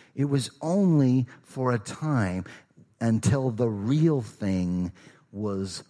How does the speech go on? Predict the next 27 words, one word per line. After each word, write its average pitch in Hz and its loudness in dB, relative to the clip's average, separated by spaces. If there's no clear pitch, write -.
brought 90 -4
about, 76 -8
okay? 98 0
Look 175 2
at, - -4
we 131 0
see 156 0
this 120 0
word, 104 -2
shadow, 92 -2
uh, 87 -8
skia, 101 -2
uh, 92 -2
in, 107 2
in, 117 2
uh, 95 2
Colossians 139 0
chapter 113 -2
two, 110 -4
verses 107 -4
sixteen - -4
and 98 0
seventeen. 117 -2
Turn 87 -2
there 76 -6
with 78 -10
me. 113 -2